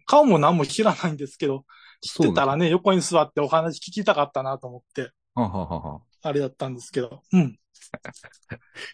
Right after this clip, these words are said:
Speaker 1: そう、好きな人にこ-、あの、挟まれてたっていうだけの話なんですけど。
Speaker 2: <laughs> なるほどね。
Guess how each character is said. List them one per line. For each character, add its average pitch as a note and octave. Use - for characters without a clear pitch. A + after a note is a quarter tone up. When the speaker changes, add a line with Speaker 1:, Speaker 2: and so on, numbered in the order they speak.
Speaker 1:
そ -
う、 -
好 -
き -
な F#3
人 -
に C#3+
こ-、 D#3+
あ D#3+
の、 D3+
挟 G#3
ま F#3+
れ E3
て D#3
た C#3+
っ -
て D3
い D3
う C#3+
だ C#3+
け D3+
の C#3+
話 D#3
な C#3
ん C3+
で C3
す -
け C#3
ど。 -
Speaker 2:
<laughs> C#3
な G#2+
る G2
ほ F#2+
ど E2+
ね。 G#2+